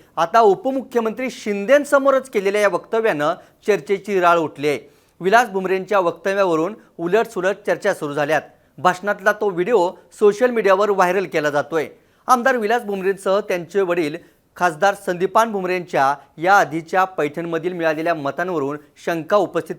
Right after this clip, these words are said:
केली जाते. आता या व्हिडिओमागील सत्य काय? भुमरेंनी ते वीस हजार मतदान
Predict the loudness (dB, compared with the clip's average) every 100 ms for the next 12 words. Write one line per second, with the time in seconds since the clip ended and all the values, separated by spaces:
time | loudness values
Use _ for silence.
0 | -6 -6 -2 -4 -4 -6 -6 _ _ _
1 | -8 -2 0 2 0 -2 0 -2 -2 -6
2 | -8 -4 -2 0 0 -2 _ -8 -4 0
3 | 0 0 -2 -2 -2 -6 -4 -2 2 2
4 | 2 -4 0 2 2